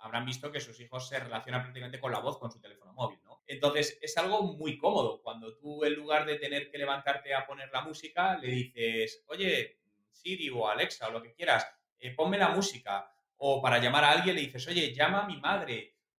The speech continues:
O cuando necesitas escuchar o programar la televisión, por ejemplo, "Oye, ponme la televisión, el canal tres".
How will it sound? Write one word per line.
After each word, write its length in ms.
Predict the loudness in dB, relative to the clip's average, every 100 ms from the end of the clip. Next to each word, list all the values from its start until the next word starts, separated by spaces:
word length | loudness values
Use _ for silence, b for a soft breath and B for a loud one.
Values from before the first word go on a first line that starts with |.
| 2
O 120 | 6
cuando 240 | 4 2
necesitas 720 | -4 -8 -12 -4 2 4 2 -4
escuchar 680 | -14 -20 -12 0 2 2
o 220 | 2 2 0
programar 580 | -2 0 0 2 2 2
la 100 | -2
televisión, 460 | 0 -4 0 2
por 100 | 2
ejemplo, 300 | 2 0 4
"Oye, 140 | 4 6
ponme 260 | 2 2
la 100 | 2
televisión, 480 | 0 -4 -6 -6 -4
el 160 | -4 -4
canal 400 | -6 -2 -4 -6 _ _
tres". 500 | -14 -4 -4 -4 -10